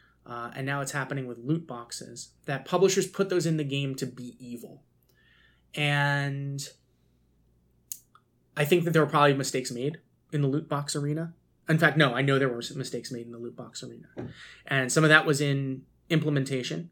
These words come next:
and some of that was in how those decisions were made. And I think that, um, you know, not going after the developers,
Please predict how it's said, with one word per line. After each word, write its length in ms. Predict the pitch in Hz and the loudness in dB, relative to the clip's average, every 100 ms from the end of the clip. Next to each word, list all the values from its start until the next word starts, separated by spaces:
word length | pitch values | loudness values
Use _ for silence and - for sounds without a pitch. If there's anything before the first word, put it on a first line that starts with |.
| _ | _
and 120 | 143 143 | -4 0
some 160 | 151 | 2
of 60 | 143 | 4
that 240 | 143 139 | 4 4
was 220 | 135 131 | 0 -2
in 80 | 135 | 0
how 120 | 135 | 0
those 140 | 131 131 | 0 0
decisions 420 | 135 143 135 131 | -2 -2 -2 -4
were 100 | 127 | -6
made. 360 | 120 120 151 - _ _ _ _ _ _ _ _ | -8 -6 -6 -8 _ _ _ _ _ _ _ _
And 140 | - 151 | -2 2
I 100 | 139 | 2
think 400 | 131 175 160 - | 0 -2 -2 -2
that, 400 | 151 139 135 143 | 0 0 -2 -4
um, 520 | 131 127 123 123 135 _ _ _ _ _ _ _ _ _ _ _ _ _ | -4 -4 -8 -12 -18 _ _ _ _ _ _ _ _ _ _ _ _ _
you 140 | - 151 | -4 0
know, 220 | 143 - - _ _ | 0 -2 -12 _ _
not 440 | 160 151 160 156 | 2 6 4 4
going 260 | 151 147 143 | 2 2 2
after 320 | 131 147 151 | 0 0 0
the 100 | 135 | -2
developers, 760 | 127 127 147 147 175 180 - | -2 0 0 0 -4 -4 -8